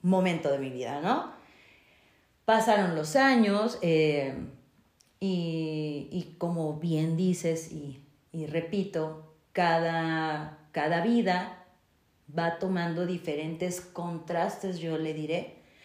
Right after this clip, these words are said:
y de repente, pues, vas viendo otros colores, ¿no? Sin embargo, creo que cada persona tenemos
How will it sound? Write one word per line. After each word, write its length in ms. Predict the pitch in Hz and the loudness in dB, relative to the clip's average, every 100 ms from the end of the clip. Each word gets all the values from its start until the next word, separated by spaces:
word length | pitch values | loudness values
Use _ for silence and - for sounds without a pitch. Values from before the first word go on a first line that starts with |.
| - - _ | -20 -20 _
y 160 | 185 170 | -2 0
de 140 | 160 | 0
repente, 840 | 156 156 160 165 165 208 226 196 - | 0 -2 0 0 0 0 2 0 -2
pues, 440 | 151 151 - - - _ _ | -6 -6 -10 -12 -16 _ _
vas 440 | 156 180 - - - | -4 -4 -6 -16 -8
viendo 440 | 180 208 214 165 | -2 0 0 0
otros 320 | 151 139 147 | 0 -4 -6
colores, 420 | - 143 131 127 | -6 -4 -4 -4
¿no? 320 | 139 170 269 - - - _ _ _ _ _ _ | -4 -4 -4 -8 -20 -20 _ _ _ _ _ _
Sin 340 | - - 190 | -12 -2 0
embargo, 480 | 175 175 180 190 202 | 2 4 4 4 0
creo 560 | - 190 185 208 339 - | 2 4 4 4 0 -8
que 280 | - 151 - | -10 -10 -10
cada 400 | - 180 185 180 | 0 4 6 4
persona 460 | 175 156 175 170 - | 0 -6 -4 -4 -4
tenemos 640 | 170 165 165 165 165 165 | -2 -2 -2 -2 -4 -6